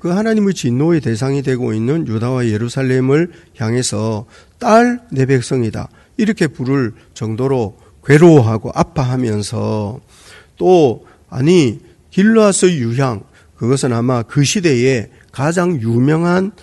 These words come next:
무슨 좀 치료제였던 것 같아요. 아주 유명한 곳이었습니다. 그런데 너무 상처가 깊어가지고 그걸로 뭘 바르고 치료해도 도저히 회복이 안 되는 거예요. 회복이 안 되는 거죠.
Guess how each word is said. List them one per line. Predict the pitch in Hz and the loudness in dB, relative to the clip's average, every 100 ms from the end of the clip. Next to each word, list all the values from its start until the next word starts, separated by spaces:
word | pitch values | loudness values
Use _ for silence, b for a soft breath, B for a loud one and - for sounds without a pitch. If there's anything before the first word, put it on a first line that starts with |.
| b b | b b
무슨 | 117 - 107 | -14 -8 -8
좀 | 101 113 101 | -8 -10 -8
치료제였던 | - 180 190 196 170 170 - - - 135 | -6 2 2 4 0 -4 -6 -8 -4 -4
것 | 113 | -4
같아요. | 101 104 - 113 135 | -4 -10 -10 -10 -8
아주 | 123 147 123 | -6 -4 -2
유명한 | 104 120 135 156 156 135 | 0 2 2 2 0 -2
곳이었습니다. | 113 104 - - _ - - 110 - 95 95 - B B B _ | -4 -4 -8 -20 _ -12 -8 -6 -6 -10 -10 -16 B B B _
그런데 | 170 202 175 180 127 - b b | -2 2 2 2 0 -6 b b
너무 | 123 127 214 | -4 -2 -2
상처가 | 175 160 214 196 | -2 -4 -4 -2
깊어가지고 | 175 196 - 160 135 135 170 127 123 B B | -4 -6 -4 -4 -4 -2 0 0 -4 B B
그걸로 | - 120 175 175 156 160 110 - b | -8 -2 2 4 4 2 0 -6 b
뭘 | - 139 | -10 -8
바르고 | 143 113 151 175 | -6 -6 -4 -4
치료해도 | 147 135 131 147 165 156 123 139 107 B B | -4 -6 -2 -2 -2 -2 0 0 -2 B B
도저히 | - 117 147 156 | -6 -2 0 0
회복이 | 135 220 214 151 185 202 b b | 0 -2 -2 -2 -2 -4 b b
안 | - 98 | -10 -6
되는 | 104 127 127 | -4 -4 -4
거예요. | 110 98 101 - 139 b b b _ - | -6 -6 -10 -12 -18 b b b _ -6
회복이 | 302 247 196 | 0 2 2
안 | 156 92 | 0 -2
되는 | 117 117 113 | -4 -6 -6
거죠. | 110 - | -8 -14